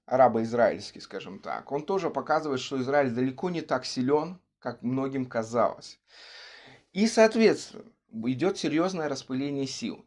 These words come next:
И многие-многие захотят этим воспользоваться. Раньше многие конфликты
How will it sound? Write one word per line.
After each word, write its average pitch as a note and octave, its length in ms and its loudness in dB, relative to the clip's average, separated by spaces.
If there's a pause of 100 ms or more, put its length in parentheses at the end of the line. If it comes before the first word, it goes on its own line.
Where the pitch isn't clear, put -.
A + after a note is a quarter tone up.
И B2+ 120 -6
многие-многие D3 840 0
захотят B2 640 -4
этим A2+ 540 -6
воспользоваться. - 960 -2 (720)
Раньше F3 460 4
многие C3+ 340 0
конфликты D3 460 -6